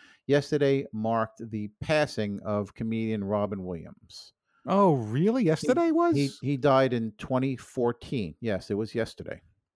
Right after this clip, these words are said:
Speaker 1: And so
Speaker 2: Twenty fourteen? It's been nine years
Speaker 1: it's
Speaker 2: already?
Speaker 1: been nine years already. I, that
Speaker 2: August
Speaker 1: time,
Speaker 2: eleventh.
Speaker 1: time passes when you're old quickly, doesn't it?
Speaker 2: Wow. Well, well,
Speaker 1: Yeah.
Speaker 2: he was in his sixties, right? Like
Speaker 1: Yes, he
Speaker 2: in,
Speaker 1: was. Yeah.
Speaker 2: like, low or mid sixties.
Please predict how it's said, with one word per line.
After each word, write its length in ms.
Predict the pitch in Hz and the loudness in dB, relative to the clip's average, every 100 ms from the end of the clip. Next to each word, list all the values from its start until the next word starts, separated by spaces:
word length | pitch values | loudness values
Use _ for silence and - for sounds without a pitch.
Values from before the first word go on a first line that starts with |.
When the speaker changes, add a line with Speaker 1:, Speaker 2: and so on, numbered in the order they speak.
| _ _ - _ - | _ _ -20 _ -6
Speaker 1:
And 200 | 104 101 | -4 -2
so 40 | |
Speaker 2:
Twenty 280 | 139 190 214 | 2 4 4
fourteen? 720 | - 160 170 - - 147 175 | 2 2 2 2 -4 0 2
It's 140 | 139 - | 0 -2
been 240 | 139 120 | 0 0
nine 280 | 113 131 143 | 0 0 0
years 280 | 113 131 139 | 0 0 -2
Speaker 1:
it's 100 | 160 | -2
Speaker 2:
already? 240 | 175 - | 0 0
Speaker 1:
been 160 | 127 131 | 0 0
nine 640 | 135 139 139 143 139 131 | 2 2 2 0 -2 -6
years 640 | - 113 117 131 143 131 - | -10 -6 -2 0 2 2 0
already. 440 | 101 87 85 85 | -6 -4 -4 -4
I, 140 | 110 127 | -4 -4
that 140 | 131 | 0
Speaker 2:
August 420 | 117 131 147 131 | 2 2 0 -2
Speaker 1:
time, 200 | 139 143 | 2 4
Speaker 2:
eleventh. 420 | 120 120 104 85 - _ _ _ _ _ - | 4 2 -2 -6 -12 _ _ _ _ _ -2
Speaker 1:
time 260 | 135 139 | 0 0
passes 460 | 147 156 160 143 120 | 0 0 0 -4 -2
when 200 | 123 120 | -4 -2
you're 180 | 120 120 | -2 0
old 400 | 123 120 127 - _ _ _ _ - - | 0 0 -4 -8 _ _ _ _ -20 -4
quickly, 400 | 156 151 120 117 | -2 -2 -4 -2
doesn't 280 | 135 135 | -2 -2
it? 100 | 160 | -4
Speaker 2:
Wow. 720 | - - 113 113 113 - - - - | -8 -12 -10 -12 -12 -14 -18 -10 -2
Well, 240 | 202 - | -2 0
well, 140 | 180 185 | 2 6
Speaker 1:
Yeah. 120 | 214 | 6
Speaker 2:
he 60 | |
was 120 | 240 196 | 6 6
in 80 | |
his 100 | 185 | 4
sixties, 480 | - 220 - 247 202 | 2 -2 -2 -4 -2
right? 260 | 180 196 - | 0 -2 -4
Like 200 | 135 165 | -4 2
Speaker 1:
Yes, 160 | 151 | 2
he 80 | 190 | 4
Speaker 2:
in, 60 | 180 | 4
Speaker 1:
was. 340 | 139 92 - - | 4 2 -6 -4
Yeah. 140 | 120 | -2
Speaker 2:
like, 120 | 104 139 | -2 -4
low 160 | 135 | -4
or 100 | 135 | -2
mid 200 | 127 123 | -2 -6
sixties. 520 | - - - 117 - | -10 -18 -10 -10 -10